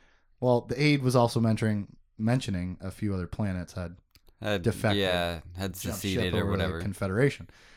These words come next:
Speaker 1: So I guess maybe that's how all of a sudden there's this massive <laughs> imbalance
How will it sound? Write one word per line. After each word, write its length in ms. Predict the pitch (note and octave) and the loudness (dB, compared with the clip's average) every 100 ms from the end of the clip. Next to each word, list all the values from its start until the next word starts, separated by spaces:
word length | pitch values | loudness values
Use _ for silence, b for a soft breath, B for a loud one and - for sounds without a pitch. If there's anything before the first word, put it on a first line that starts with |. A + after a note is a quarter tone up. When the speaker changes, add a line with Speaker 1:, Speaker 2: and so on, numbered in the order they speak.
| b b | b b
Speaker 1:
So 160 | - D#3+ | -2 2
I 100 | D3 | 4
guess 220 | D3 F3 | 4 2
maybe 480 | D3 C#3 C#3+ E3 F#3+ | 4 6 6 6 6
that's 300 | F3 F3 F3+ | 6 4 4
how 300 | - E3 F3 | 4 8 8
all 260 | F3 D#3 E3+ | 6 4 2
of 80 | E3+ | 0
a 40 | |
sudden 260 | E3 F3+ F3 | -2 0 2
there's 200 | D#3+ D3+ | 4 4
this 140 | D3 C#3 | 2 2
massive 560 | C#3 D3+ D#3+ - D#3 - - | 2 2 2 0 -2 -4 -20
<laughs> 180 | - _ | -20 _
imbalance 840 | C#3+ C#3+ B2 B2+ D#3+ E3+ F3 - | 6 8 8 10 10 8 4 -2